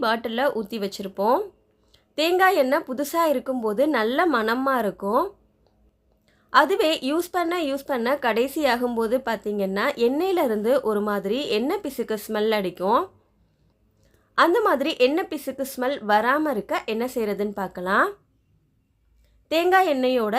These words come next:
இந்த மாதிரி அஞ்சாறு மிளகு சேர்த்து போட்டு வச்சிருங்க. இந்த மாதிரி தேங்காய் எண்ணெயோட மிளகு போட்டு வைக்கும்போது கடைசி சொட்டு வரைக்குமே எண்ணெய் பிசுக்கு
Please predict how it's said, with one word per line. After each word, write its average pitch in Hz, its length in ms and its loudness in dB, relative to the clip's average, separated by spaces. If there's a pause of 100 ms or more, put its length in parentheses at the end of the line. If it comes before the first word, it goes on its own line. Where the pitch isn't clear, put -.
(200)
இந்த 208 220 -2
மாதிரி 196 280 -2 (220)
அஞ்சாறு 311 480 0 (120)
மிளகு 262 400 -2
சேர்த்து 220 280 -4 (100)
போட்டு 214 260 -4
வச்சிருங்க. 185 420 -4 (1300)
இந்த 339 120 2 (120)
மாதிரி 311 240 0 (100)
தேங்காய் 277 400 4
எண்ணெயோட 220 320 -2 (140)
மிளகு 233 380 -2
போட்டு 214 260 -6
வைக்கும்போது 196 500 -4 (180)
கடைசி 247 460 0
சொட்டு 247 320 -4
வரைக்குமே 202 460 -2 (180)
எண்ணெய் 285 240 0
பிசுக்கு 220 300 -4